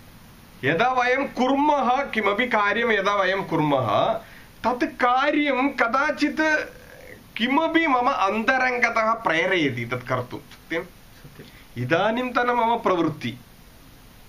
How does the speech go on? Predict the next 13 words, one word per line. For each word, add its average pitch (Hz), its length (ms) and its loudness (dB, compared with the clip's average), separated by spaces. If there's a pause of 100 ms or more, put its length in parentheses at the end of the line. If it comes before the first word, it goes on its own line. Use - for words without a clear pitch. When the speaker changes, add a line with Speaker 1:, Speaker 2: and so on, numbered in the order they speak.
(120)
Speaker 1:
इदानीम् 202 580 0
अहं 220 240 0
किं 220 260 -2
कार्यं 190 460 0
करोमि, 139 580 0 (720)
तत् 240 200 0
कार्यं 214 920 0 (420)
स्वय-, 165 160 -4
स्वयमेव 214 560 0
विशकलनं 214 600 0
करणीयम्, 175 420 2
एतत् 147 260 0
सर्वं 139 260 2